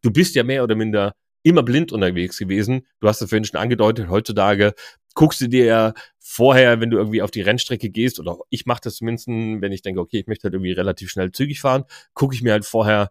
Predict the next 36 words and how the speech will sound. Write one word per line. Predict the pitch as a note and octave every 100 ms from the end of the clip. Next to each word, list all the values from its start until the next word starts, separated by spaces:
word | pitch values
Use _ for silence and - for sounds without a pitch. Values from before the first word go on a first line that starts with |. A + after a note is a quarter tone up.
| _ _ _
weiß | - F2
nicht, | E2+ - -
fünfzig | - C#3+ - G2+
Mal | G#2+ A2 A2+ A2
irgendeine | A#2+ A2+
Runde | G2+ B2+ B2+
von | A2 A2+
einem | F#2+
Profifahrer | B2+ C#3 B2+ B2 A#2 G#2+
an, | A#2 A#2+
um | G#2 G2+
die |
Linie | G2 C3 C3
zu | A2+
kennen | G2+ A2+ A2+
und | G2
mich | G2+ G2+
da | G2+
so | G#2
ein | F#2+
bisschen | A#2 G#2+ G2
so | F#2
rein, | F#2+ A#2+ D3+ D3+ B2
äh, | G#2+ B2 B2+
zu | B2+ B2
fühlen | - D3 C#3+
schon. | D3 D3 D3 - - _
Ging | B2 D#3
damals | A#2 G#2 G2
natürlich | G2 A2 G2+ -
alles | G2 F#2 -
nicht, | F2+ -
ne? | G#2+ A#2+
Du | F#2+
hast | A2+ -
halt, | G2